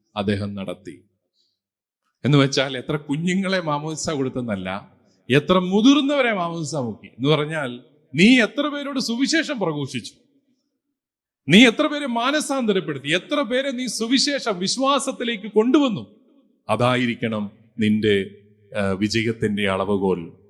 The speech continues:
കാരണം ലോകം മാറുന്നതനുസരിച്ച് നഷ്ടപ്പെട്ടു പോകുന്നവരുടെ എണ്ണം കൂടുകയാണ്, കുറയുന്നില്ല എന്ന്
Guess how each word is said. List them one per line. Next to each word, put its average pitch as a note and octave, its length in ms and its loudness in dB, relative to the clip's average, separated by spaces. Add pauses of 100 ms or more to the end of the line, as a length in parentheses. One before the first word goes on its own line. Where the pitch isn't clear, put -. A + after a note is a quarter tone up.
(680)
കാരണം G2+ 300 4
ലോകം A2 420 2
മാറുന്നതനുസരിച്ച് G#2+ 1000 -8 (880)
നഷ്ടപ്പെട്ടു G#2+ 440 0
പോകുന്നവരുടെ G2+ 600 -4
എണ്ണം G2 300 -10
കൂടുകയാണ്, G#2 640 2
കുറയുന്നില്ല G2 720 -4
എന്ന് F#2+ 140 -12